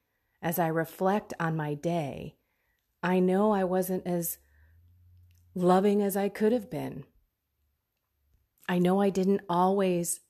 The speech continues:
have that contrite heart." I don't want us all to feel <laughs> like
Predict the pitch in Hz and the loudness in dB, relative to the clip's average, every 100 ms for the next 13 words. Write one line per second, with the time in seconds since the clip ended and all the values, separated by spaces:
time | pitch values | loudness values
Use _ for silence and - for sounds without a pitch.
0 | _ - 185 175 170 170 165 - - 175 | _ -8 -4 -4 -2 -2 -2 -4 -8 -6
1 | 151 - 175 170 180 - _ _ _ _ | -6 -4 -2 -2 -2 -6 _ _ _ _
2 | - - 214 277 - - - _ _ _ | -14 -8 -4 -4 -6 -16 -18 _ _ _
3 | _ _ _ _ _ _ _ _ _ _ | _ _ _ _ _ _ _ _ _ _
4 | _ _ _ _ _ _ _ _ _ - | _ _ _ _ _ _ _ _ _ -2
5 | 226 233 294 285 320 320 311 - 196 202 | 0 2 2 0 0 0 0 0 0 0
6 | 202 202 - 196 185 180 165 - 240 - | -2 -6 -6 -2 0 0 -2 -2 -2 4
7 | 226 - 190 196 190 - | 4 4 0 -2 -6 -12